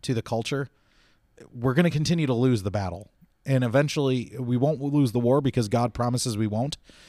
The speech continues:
But we're always gonna be frustrated. We're always gonna be spinning in circles like the raccoon did yesterday at the church,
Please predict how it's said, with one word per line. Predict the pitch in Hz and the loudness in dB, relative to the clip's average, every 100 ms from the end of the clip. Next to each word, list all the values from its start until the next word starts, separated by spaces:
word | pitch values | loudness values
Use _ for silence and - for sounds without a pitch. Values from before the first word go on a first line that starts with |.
| - _ - | -20 _ -2
But | 135 | 2
we're | 135 | 6
always | 156 196 | 6 6
gonna | 185 | 4
be | 156 | 0
frustrated. | - 123 - 120 120 117 | 0 -2 -2 -2 0 0
We're | 117 | 0
always | 131 156 | 2 2
gonna | 135 143 | 2 0
be | 127 | -2
spinning | - - - 143 143 147 143 | -2 -6 0 0 2 0 -2
in | 135 127 120 92 | -4 -4 -4 -4
circles | 135 123 120 120 113 - - _ | -2 -2 -2 -2 -2 -6 -12 _
like | 120 117 110 - | -2 -2 -2 -4
the | |
raccoon | 120 123 - 127 120 | 0 0 0 0 2
did | 113 110 | 2 2
yesterday | 117 110 123 113 113 123 | 0 -2 -2 0 2 2
at | 117 | 0
the | 113 | -4
church, | 110 120 123 - | -2 -2 -2 -8